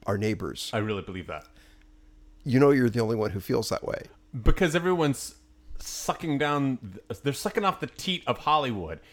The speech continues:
Speaker 2: It makes for a much better story to watch people destroying themselves.
Speaker 1: Yeah.
Speaker 2: But look at what we've built. We've built society. Human nature is to want to cooperate.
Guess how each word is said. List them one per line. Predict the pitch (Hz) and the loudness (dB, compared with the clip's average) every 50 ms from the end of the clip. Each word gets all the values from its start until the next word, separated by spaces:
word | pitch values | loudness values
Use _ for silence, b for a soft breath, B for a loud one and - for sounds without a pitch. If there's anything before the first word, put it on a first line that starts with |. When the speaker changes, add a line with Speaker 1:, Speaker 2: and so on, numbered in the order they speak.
| B B 104 B | B B -14 B
Speaker 2:
It | 147 | -2
makes | 147 156 156 - - | -2 -2 -2 -2 -4
for | 185 | -2
a | 175 | -2
much | 160 151 - - | -2 -2 -2 -4
better | 143 113 107 | -4 -4 -4
story | - - - - 147 143 135 120 110 | -6 -6 -4 -2 0 0 0 0 -2
to | - 117 | -4 -6
watch | 101 90 95 101 101 101 - - - - b b b b b b _ - | -6 -4 -2 -2 -2 -4 -6 -10 -18 -18 b b b b b b _ -14
people | - 120 - - 110 104 101 95 90 - _ _ - 110 104 98 | -12 -10 -8 -4 -4 -4 -2 -4 -6 -8 _ _ -18 -18 -16 -8
destroying | - 127 - - - 165 156 156 139 113 | -6 -6 -6 -4 -2 0 0 0 0 0
themselves. | 98 92 - - 92 78 76 71 - 117 | -2 -4 -4 -6 -6 -6 -6 -8 -12 -12
Speaker 1:
Yeah. | 110 95 95 98 - - | -14 -12 -12 -14 -12 -6
Speaker 2:
But | 185 175 | -6 0
look | 165 196 190 247 | 0 0 2 2
at | 220 | 0
what | 208 208 190 | 0 0 -4
we've | 160 165 135 107 90 | -4 -6 -6 -6 -4
built. | - 185 196 - - - - - - - _ - | -4 -4 -4 -4 -6 -12 -16 -16 -16 -16 _ -6
We've | - 143 117 | -6 -6 -4
built | 113 139 131 - - | -4 -6 -6 -6 -10
society. | - - 131 - - 147 170 196 151 98 85 82 73 - - | -12 -12 -10 -2 0 0 0 0 -2 -6 -6 -10 -14 -14 -20
Human | - - - 190 185 165 147 | -16 -4 0 0 2 2 0
nature | 139 156 170 - - 131 | 0 -2 -4 -4 -4 -4
is | 123 117 - | -4 -4 -6
to | - - 127 113 | -6 -6 -6 -4
want | 104 117 123 - - | -2 -4 -4 -6 -8
to | - 120 | -14 -14
cooperate. | - - 127 131 151 170 - - 90 80 76 - - | -10 -6 -6 -4 -4 -6 -6 -6 -8 -8 -8 -10 -16